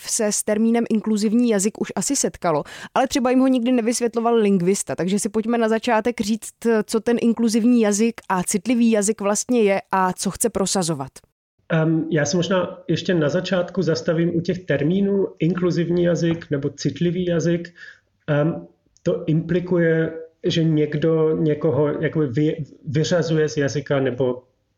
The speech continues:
Speaker 2: eh, ho potom pouští, nebo že je k někomu jinému citlivý, aby nezranil jeho city a podobné záležitosti. Pro mě, co tady tenhle jazyk, jeho, co je jeho hlavní cíl,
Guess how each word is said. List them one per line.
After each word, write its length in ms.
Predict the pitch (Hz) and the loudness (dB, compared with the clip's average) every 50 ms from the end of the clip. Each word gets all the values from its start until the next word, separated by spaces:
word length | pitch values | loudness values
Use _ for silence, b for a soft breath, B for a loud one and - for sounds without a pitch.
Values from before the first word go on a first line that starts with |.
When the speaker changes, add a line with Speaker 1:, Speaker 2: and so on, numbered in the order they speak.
| _ _ - - - - | _ _ -20 -16 -8 -6
Speaker 2:
eh, 200 | 147 127 113 - - - | -6 -4 -6 -8 -12 -10
ho 140 | - - 143 | -6 -6 -4
potom 360 | - 143 135 156 135 117 - | -2 -2 0 0 -2 -2 0
pouští, 600 | - 151 170 190 170 - - - - 165 156 151 | 0 0 0 0 0 -2 -4 -4 -2 0 0 2
nebo 240 | 147 139 131 139 127 | 0 0 0 0 0
že 120 | 117 143 | 0 0
je 120 | 131 131 127 | 0 0 0
k 180 | 131 - - | -4 -6 -4
někomu 380 | 143 135 131 - 160 139 139 127 | -2 -2 0 0 0 0 0 2
jinému 360 | 123 131 143 135 135 139 135 | 2 2 2 2 2 2 0
citlivý, 680 | - - - 165 170 - 156 151 139 143 143 143 139 B B B B B B B B | -2 -2 -4 -4 -2 0 -2 0 0 0 0 -2 -2 B B B B B B B B
aby 180 | 160 143 143 135 | -4 -2 0 2
nezranil 580 | 135 147 143 143 151 147 139 143 143 139 135 | 2 2 2 2 0 2 2 2 2 2 2
jeho 220 | 135 131 113 131 - | 2 0 0 0 -2
city 640 | - - 202 196 196 - 165 156 143 143 - - - _ _ _ _ - - - | -2 -2 -4 -2 0 0 0 2 0 0 -2 -6 -14 _ _ _ _ -14 -8 -6
a 40 | 170 - - - _ _ _ - - | -6 -6 -8 -12 _ _ _ -14 -6
podobné 360 | - 165 160 165 147 165 156 147 | -4 -2 0 0 2 2 0 2
záležitosti. 600 | 147 135 143 147 127 - - 135 - - 127 120 B B B B B B B B _ - | 2 0 0 0 0 -2 -4 -4 -4 -4 -6 -6 B B B B B B B B _ -4
Pro 180 | 160 151 151 | -2 0 0
mě, 240 | 165 185 190 196 196 | 2 2 0 0 -2
co 440 | 196 - 175 165 165 165 165 - - - | -2 -2 0 0 0 0 -2 -4 -4 -2
tady 180 | 143 143 151 | 0 0 0
tenhle 380 | - 165 147 147 135 165 156 143 | 0 0 0 0 2 2 2 2
jazyk, 420 | 135 139 143 135 151 156 147 - - - - - _ _ _ _ _ _ _ _ _ _ _ - _ - - - - - | 2 2 0 0 0 -2 -2 -4 -10 -18 -20 -20 _ _ _ _ _ _ _ _ _ _ _ -20 _ -14 -14 -12 -8 -4
jeho, 480 | 175 175 151 156 131 160 147 - - - - | -2 0 0 2 2 0 0 0 -2 -6 -6
co 140 | - 175 | -2 0
je 80 | 165 156 | 2 2
jeho 240 | 156 165 - 160 143 | 2 2 0 0 0
hlavní 400 | 107 131 143 147 160 180 175 156 | 0 2 0 0 0 0 0 -2
cíl, 520 | 170 - - 156 165 202 214 220 214 196 | -2 -2 -2 0 0 0 0 -2 -4 -8